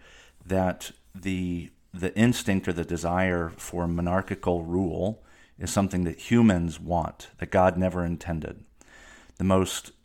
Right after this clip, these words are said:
uh, the most m-, memorable element in the Bible is First Samuel eight, where it's explicit,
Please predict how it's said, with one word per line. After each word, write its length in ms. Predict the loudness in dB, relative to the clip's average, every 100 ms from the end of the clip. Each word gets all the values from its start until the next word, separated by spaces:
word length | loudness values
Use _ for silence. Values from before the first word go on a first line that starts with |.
| _
uh, 520 | -4 -4 -4 -6 -10 -14 -18 -20 _ -20
the 260 | -20 -8
most 280 | -2 -2 0
m-, 220 | -2 -4 -8 _ _ 0
memorable 800 | 4 6 6 2 -2 -4 -4 -10 _ -6
element 420 | -2 0 0 -4
in 80 | -6
the 60 | -4
Bible 420 | -2 0 0 -4
is 80 | -6
First 380 | -4 -2 -2 0
Samuel 400 | 0 0 -4 -6
eight, 380 | -6 -6 -12 -8
where 140 | -8
it's 260 | -8 -12 -12
explicit, 680 | -12 -8 0 0 0 -10